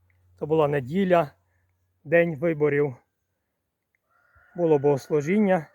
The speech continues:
під храмом священномученика Йосафата. Ну і виборчі дільниці були вже відкриті. І цей декан, який проводив службу Божу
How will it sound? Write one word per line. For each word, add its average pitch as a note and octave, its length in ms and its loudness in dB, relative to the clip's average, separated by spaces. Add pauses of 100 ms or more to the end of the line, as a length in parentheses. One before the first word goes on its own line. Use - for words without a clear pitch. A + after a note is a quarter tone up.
під E3 120 -14
храмом E3 540 -2 (1300)
священномученика D#3 920 -6
Йосафата. D#3 920 -2 (2250)
Ну G3+ 240 -2
і C#3+ 240 -2 (540)
виборчі D#3 500 -2
дільниці D#3+ 500 -4
були D3+ 220 0
вже C#3 180 -4
відкриті. D3+ 680 -6 (1000)
І D#3 80 -8
цей D3 340 0 (320)
декан, D#3+ 500 -4 (100)
який D#3 220 -6
проводив D3+ 520 -2 (260)
службу D3 420 -8
Божу D#3+ 540 0